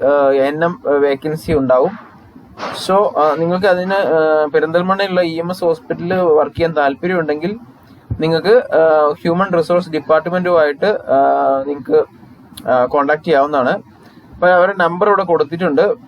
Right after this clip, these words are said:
ആ, careers എന്നുള്ള ഓപ്ഷനിൽ contact us എന്നുള്ള ഓപ്ഷനിലുണ്ട്. ആ ഓപ്ഷനിൽ നിങ്ങൾക്ക് ഇവിടെ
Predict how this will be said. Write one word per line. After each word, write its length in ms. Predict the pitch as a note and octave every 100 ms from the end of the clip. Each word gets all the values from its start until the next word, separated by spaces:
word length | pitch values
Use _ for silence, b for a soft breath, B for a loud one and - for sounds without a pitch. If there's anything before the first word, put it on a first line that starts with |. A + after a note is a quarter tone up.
| -
ആ, 640 | C3 C3+ C3 C3 C3 C3 B2 - - - - - - -
careers 360 | C#3+ D3 E3 F3+
എന്നുള്ള 220 | F3+ E3 D#3
ഓപ്ഷനിൽ 300 | C#3 - F3
contact 540 | D3+ C#3+ D3+ D3+ D#3
us 60 | D#3 - - - - - - - -
എന്നുള്ള 220 | - E3 D#3+
ഓപ്ഷനിലുണ്ട്. 580 | D3+ - F3 E3 C#3+
ആ 40 | D3
ഓപ്ഷനിൽ 400 | D3 - D#3 D#3+
നിങ്ങൾക്ക് 260 | D3+ C#3+
ഇവിടെ 280 | D#3 D3 G3+